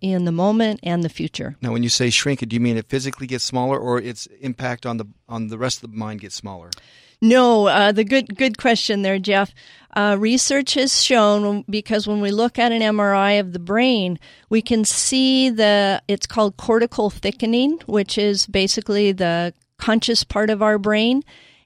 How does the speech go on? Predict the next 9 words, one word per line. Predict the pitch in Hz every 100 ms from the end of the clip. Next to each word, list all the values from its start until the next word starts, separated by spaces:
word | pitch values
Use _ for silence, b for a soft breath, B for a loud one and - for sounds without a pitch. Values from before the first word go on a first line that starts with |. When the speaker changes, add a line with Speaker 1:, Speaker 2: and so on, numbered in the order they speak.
| -
Speaker 1:
and | 226 220 220 220
the | 220 214 -
amygdala | 208 247 427 311 208 190 190
is | -
part | - 214
of | 208 185
the | 190 185 -
old | 196 208 202 208
brain. | 185 185 170 156 151